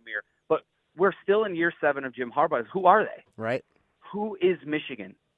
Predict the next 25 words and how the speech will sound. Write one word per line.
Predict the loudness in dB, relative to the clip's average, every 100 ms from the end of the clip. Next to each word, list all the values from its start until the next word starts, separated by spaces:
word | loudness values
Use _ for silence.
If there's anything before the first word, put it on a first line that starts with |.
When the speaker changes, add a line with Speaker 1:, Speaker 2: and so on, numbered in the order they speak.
| _ _ _ -2
Speaker 1:
In, | 2
in | 4 4
their | 2
core | 4 6 6 4 0
of, | 0 0 -2
of | -4 0
under | 0 2 2
Harbaugh, | 4 2 4 0 0
what | -2 -2 0
are | 0 0
they? | -2 -6 -8 _ _ _ _
And | -4 -2
I | -2
think | -4 -6
it's | -8
a | -4
fair | 0 2 2
question | 0 0 -4 -16 -14 -2
seven | -2 -2
years | -4 -2
into | -2 -2
this. | -4 -6 -8 _ _ _ _ _ _ _ _ _ _ -12 0
Who | 4 6
are | 6
you? | 2